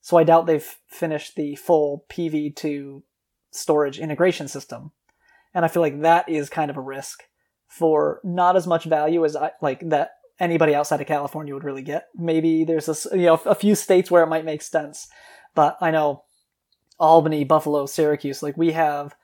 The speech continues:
like, what feels like single digit sunny days <laughs> in, in the course of the year, and it is, like, not high value solar. Um, and so I think what, when we're talking about, you know,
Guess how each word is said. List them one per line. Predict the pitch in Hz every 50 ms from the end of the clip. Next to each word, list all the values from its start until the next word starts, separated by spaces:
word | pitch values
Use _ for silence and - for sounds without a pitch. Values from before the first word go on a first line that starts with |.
| _ _ _ _ _
like, | 165 160 151 143 143 - - _ _ _ _ _ _ _
what | 185 180 165 -
feels | - - 233 220 208 175 170
like | 165 160 -
single | - - 185 180 175 165 165
digit | 156 156 165 156 143 151 147 143
sunny | - - - 156 151 151 147
days | 139 143 143 143 147 156 175 - - - - - - - - -
<laughs> | - - 571 523 - -
in, | 247 214 185 - 226 190 175 - 220 - - - - 285 -
in | - 196
the | 180 175
course | - 190 185 170
of | 160 165
the | 160
year, | 151 156 160 160 147
and | 160 160
it | 160 156
is, | 151 143 147
like, | 147 143 143 139 - _
not | - 147 151 151 147 143 139 135 - _ _ _ _ _
high | _ - 165 151 139 143
value | 139 147 139 135 139 139 139 135
solar. | - - - 143 131 120 120 110 - _ _ _ _ - - - _ _ _ -
Um, | 165 151 147 135 135 131 131 151 _ _ -
and | 170 156 147
so | - 165 151
I | 143
think | 139 - 151 143 147
what, | 156 156 156 -
when | 190 165 160 151
we're | 147 143 139
talking | - - 165 147 143 151 143
about, | 135 139 135 131 131 123 - _ _ _ _ _ _ _ _ _ _ _ _ _ _ _ _ _
you | 165 156
know, | 151 143 -